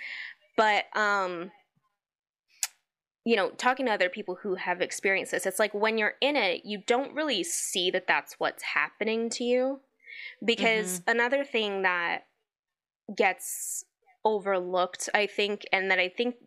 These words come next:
Speaker 1: also plays a role in it, like, obviously with A D H D, you have, like, attention problems <laughs> and stuff, but then there's also this, like, weird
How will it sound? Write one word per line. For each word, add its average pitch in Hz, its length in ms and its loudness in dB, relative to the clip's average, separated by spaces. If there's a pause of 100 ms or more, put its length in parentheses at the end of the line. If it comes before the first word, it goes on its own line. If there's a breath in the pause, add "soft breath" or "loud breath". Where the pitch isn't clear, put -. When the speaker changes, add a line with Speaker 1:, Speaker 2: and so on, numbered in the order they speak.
(140)
Speaker 1:
also 170 360 0
plays 170 300 -2
a 170 60 -10
role 160 320 -2
in 165 100 -4
it, 170 140 -2
like, 202 180 2
obviously 233 640 0
with 185 200 -2 (120)
A 196 140 0
D 185 100 -2
H 180 200 -4
D, - 80 -10
you - 180 -8
have, 175 240 -2
like, 175 260 -2
attention 175 540 -4
problems 190 520 0
<laughs> - 20 -4
and 220 120 -6
stuff, 220 380 0 (460 loud breath)
but 220 120 2
then 247 140 4
there's 247 220 2
also 262 340 0
this, 294 180 -4
like, 269 160 0
weird 233 760 2